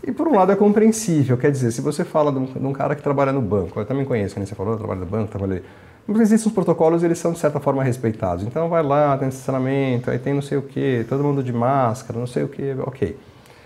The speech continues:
Aí, quando você pega evento, realmente é aglomeração. E, assim, não tem como você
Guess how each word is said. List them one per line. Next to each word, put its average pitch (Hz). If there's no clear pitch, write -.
Aí, 147
quando 220
você 202
pega 127
evento, 120
realmente 143
é 123
aglomeração. 104
E, 110
assim, 113
não 123
tem 131
como 110
você -